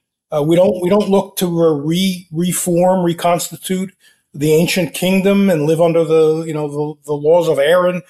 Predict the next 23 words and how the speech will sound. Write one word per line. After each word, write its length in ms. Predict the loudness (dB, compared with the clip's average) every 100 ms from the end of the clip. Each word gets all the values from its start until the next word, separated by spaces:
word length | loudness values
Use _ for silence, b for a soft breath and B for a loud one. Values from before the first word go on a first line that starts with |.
| b
They 80 | -2
rejected 600 | 0 0 0 0 -2 -6 0
all 300 | 2 2 0
of 60 |
that. 240 | -4 -8 -10
This 180 | -12
is 80 | -8
the 100 | -6
reform 360 | -4 -2 -2 0
movement. 260 | -2 -4
It's 140 | -10 -10
in 80 | -6
their, 220 | -6 -6 b -8
like, 140 | -4
eighteen 340 | -4 -4 -4 -4
eighty-five 540 | -4 -4 0 0 0
declaration. 680 | -4 -4 0 0 0 -4 -14 _ _ _
I 80 | -10
think 180 | -6 -6
it's 160 | -6 -8
the 80 |
Cincinnati 640 | -6 -6 -4 -4 -4 -4 -4
Declaration. 640 | -4 -4 -2 -2 -4 -14